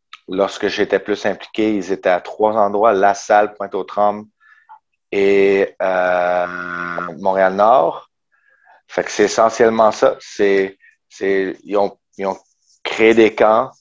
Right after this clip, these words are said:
qui coûtent rien pour les jeunes. C'est eux qui lèvent les fonds. Euh, c'est eux qui forment les coachs.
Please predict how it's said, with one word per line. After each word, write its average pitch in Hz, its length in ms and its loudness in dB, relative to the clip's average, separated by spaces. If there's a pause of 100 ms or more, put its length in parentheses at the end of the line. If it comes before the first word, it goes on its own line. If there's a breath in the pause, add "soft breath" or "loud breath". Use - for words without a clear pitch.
(840)
qui 104 160 -8
coûtent 110 200 0
rien 107 240 0
pour 101 180 -2
les 101 140 0
jeunes. 107 380 -2 (320)
C'est - 300 -4
eux 107 140 0
qui - 160 -12
lèvent 98 260 0
les 98 100 0
fonds. - 360 -4 (800)
Euh, 92 260 0
c'est - 260 -4
eux 107 100 -2
qui - 140 -8
forment 104 360 0
les 98 120 0
coachs. 107 340 0